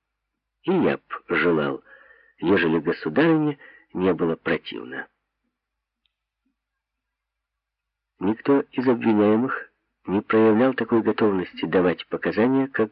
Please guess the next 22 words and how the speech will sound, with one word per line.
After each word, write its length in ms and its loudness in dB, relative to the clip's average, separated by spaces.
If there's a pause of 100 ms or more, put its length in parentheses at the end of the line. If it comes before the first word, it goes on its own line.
Девиер. 640 -4 (1600)
После 320 0
пытки 340 -2
двадцать 380 0
девятого 460 2
апреля 420 0 (800)
его 220 2
более 360 4
не 180 4
обременяли 720 2
душевные 600 0
сомнения, 600 -2 (220)
и 80 -2
он 180 4
лихорадочно 800 -2
напрягал 460 0
память, 400 -2
чтобы 400 -4
припомнить 640 0
детали 400 -2
своих 360 0
разговоров 600 0